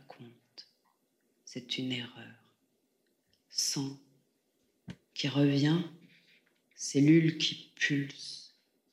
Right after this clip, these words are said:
corps qui se crisse. Le même homme, cinq minutes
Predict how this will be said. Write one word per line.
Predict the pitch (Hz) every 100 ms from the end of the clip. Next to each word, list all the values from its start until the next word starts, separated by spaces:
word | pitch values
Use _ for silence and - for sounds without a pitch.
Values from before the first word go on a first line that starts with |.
| _
corps | - 151 135 135 - _ _
qui | - -
se | - 139
crisse. | - - - - - - - - _ _ _ - - - _ _ _ - -
Le | 139
même | 139 139 143
homme, | 139 143 147 - - _ _ _ _ _
cinq | - 151 139 135 - _ _ _ _ _ _ -
minutes | 147 139 135 135 -